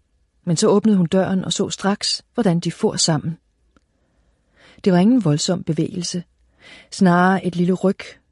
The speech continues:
som om en kold trækvind var faret igennem lokalet. De bad hende om at sidde ned. Hun satte sig ned. "Fru Falk?"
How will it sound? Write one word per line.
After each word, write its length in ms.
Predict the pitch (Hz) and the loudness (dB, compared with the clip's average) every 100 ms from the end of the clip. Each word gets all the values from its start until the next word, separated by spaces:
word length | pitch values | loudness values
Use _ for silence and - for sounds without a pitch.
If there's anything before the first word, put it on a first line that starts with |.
| _ _ | _ _
som 220 | - 170 | 0 2
om 180 | 165 - | 2 -2
en 100 | 175 | -6
kold 280 | - 180 - | -4 -4 -4
trækvind 540 | - - 170 - 175 - | -6 -4 -4 -4 -4 -4
var 120 | 175 | -6
faret 340 | - 160 151 | -4 -4 -4
igennem 300 | 151 165 170 | -4 -4 -2
lokalet. 540 | 180 175 175 160 180 185 _ _ _ _ _ _ _ _ _ _ _ _ | -4 -2 0 0 -4 -8 _ _ _ _ _ _ _ _ _ _ _ _
De 80 | 190 | 2
bad 180 | 196 190 | 2 4
hende 160 | 226 | 2
om 80 | 175 | 2
at 80 | 151 | 0
sidde 260 | - 175 190 | 0 2 2
ned. 180 | 156 - _ _ _ _ _ _ _ - | 0 -4 _ _ _ _ _ _ _ -4
Hun 120 | 160 | -2
satte 280 | - 156 - | 0 -2 -2
sig 120 | 180 | -2
ned. 160 | 156 - _ _ _ _ _ _ _ _ _ _ _ _ | -2 -4 _ _ _ _ _ _ _ _ _ _ _ _
"Fru 180 | - 160 | -4 -4
Falk?" 520 | - 190 - - - | 0 -2 -2 -12 -20